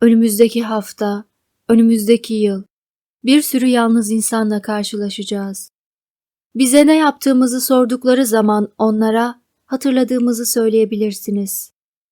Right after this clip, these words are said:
İşte uzun vadede kazançlı olacağımız nokta burası. Bir gün o kadar çok şey hatırlayacağız ki, tarihin en büyük buharlı kazı makinesini yaparak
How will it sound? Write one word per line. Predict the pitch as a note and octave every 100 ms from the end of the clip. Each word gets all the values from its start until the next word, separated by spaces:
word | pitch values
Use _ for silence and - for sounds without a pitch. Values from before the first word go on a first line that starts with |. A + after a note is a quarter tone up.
| _ _ _ _ _
İşte | - C4 - C#4+
uzun | - B3 B3 D4
vadede | C4+ B3+ A#3+ A#3 A#3+
kazançlı | A#3+ A#3+ A3+ A#3 A3+ B3+
olacağımız | B3+ A3+ G#3+ A3+ A3 A3 G#3
nokta | A3 G#3+ - G#3
burası. | A3 G#3 G3+ - G3+ G3+ _ _ _ _ _ _ _ _ _ -
Bir | A#3
gün | A3 A3 -
o | C4+
kadar | D4+ C4 B3 B3
çok | B3+ A#3+
şey | B3+
hatırlayacağız | A#3+ A#3+ B3 A#3 A#3+ A#3 A#3+ A#3+ A#3+
ki, | - A3 A3 _ _ _
tarihin | B3 B3 B3+ B3+ C#4+ C#4 -
en | C4+ D#4 C#4
büyük | C#4 C#4
buharlı | B3 C4 C4 B3+ C4
kazı | B3+ A#3+
makinesini | C4 B3 B3 A#3+ - A#3+
yaparak | A#3+ A#3 A#3 B3 A3+ A3 -